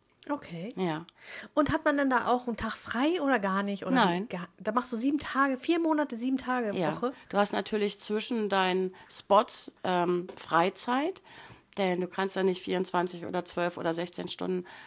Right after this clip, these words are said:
Speaker 2: am Tag arbeiten. Das darf man auch gar nicht.
Speaker 1: Mhm.
Speaker 2: Mhm. Und, äh,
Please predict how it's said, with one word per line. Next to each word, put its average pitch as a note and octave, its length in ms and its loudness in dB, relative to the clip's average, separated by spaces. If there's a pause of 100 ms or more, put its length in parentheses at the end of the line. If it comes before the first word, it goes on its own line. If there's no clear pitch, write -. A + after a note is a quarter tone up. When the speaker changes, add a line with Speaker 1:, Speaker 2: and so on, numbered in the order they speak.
(240)
Speaker 2:
am F#3 200 0
Tag E3+ 280 0
arbeiten. G3 480 0
Das F#3 120 -8
darf E3+ 240 -4
man G3+ 140 -4
auch G3 180 -6
gar G3+ 240 -6
nicht. A3+ 200 -8
Speaker 1:
Mhm. F#3 300 -6
Speaker 2:
Mhm. F3 360 -4 (580)
Und, F3+ 720 0
äh, F3 360 0